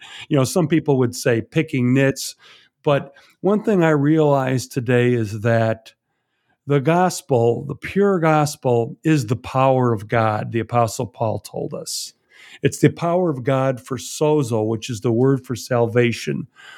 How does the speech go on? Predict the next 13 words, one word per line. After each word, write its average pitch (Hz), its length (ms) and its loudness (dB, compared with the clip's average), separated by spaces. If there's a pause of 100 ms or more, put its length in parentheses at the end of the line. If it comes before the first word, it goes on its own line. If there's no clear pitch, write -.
(120)
That 143 120 0
means 127 360 0
so 190 300 2
much 156 280 0
more 131 300 4
than 120 200 0
just 113 260 -4
the 131 80 -8
forgiveness 113 680 -2
of 101 100 -8
sins. - 680 -2 (300)
It's 135 200 -4
healing, 180 760 2